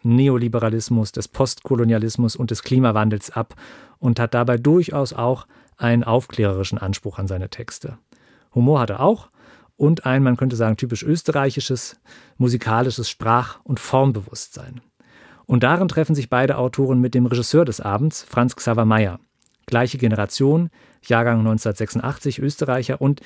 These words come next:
in den vergangenen Jahren als Spezialist für zeitgenössische Dramatik hervorgetreten, insbesondere für die sprachvirtuosen Texte von Autorinnen wie Miroslava Svolikowa oder Elfriede Jelinek. Seine Inszenierungen an Theatern in Wien, Graz, Basel und Zürich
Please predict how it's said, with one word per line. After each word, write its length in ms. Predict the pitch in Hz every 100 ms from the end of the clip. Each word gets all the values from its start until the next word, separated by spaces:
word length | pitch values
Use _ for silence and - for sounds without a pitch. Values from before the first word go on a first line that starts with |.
| - - -
in 80 |
den 100 | 123
vergangenen 400 | 117 123 131 165
Jahren 340 | 139 127 131 135
als 200 | 123 -
Spezialist 520 | - 117 120 135 -
für 100 | 131
zeitgenössische 720 | - 131 139 139 127 139 -
Dramatik 480 | - 113 117 120 -
hervorgetreten, 640 | 95 104 98 - 104 95
insbesondere 640 | 151 - 135 131 135 123 120 - -
für 200 | - 123
die 140 | 113 113
sprachvirtuosen 1120 | - 113 123 143 - 123 117 131 127 120 117
Texte 320 | 120 - 117
von 240 | - 113 120
Autorinnen 640 | 110 - 120 117 113 110
wie 200 | 104 104
Miroslava 520 | 110 113 110 117 117
Svolikowa 720 | - 123 120 - 113 107 104 - - - -
oder 240 | 131 123
Elfriede 300 | 113 - 110
Jelinek. 500 | 110 110 92 85 - _ _ _ _ - _
Seine 240 | - 123 139
Inszenierungen 720 | 139 147 156 160 151 143 - -
an 280 | 123 120
Theatern 460 | 117 120 117 117 117
in 240 | 117 107
Wien, 400 | 110 143 165 160 -
Graz, 460 | 113 117 135 -
Basel 440 | - 107 120 127 123
und 100 | 113
Zürich 460 | - 143 143 -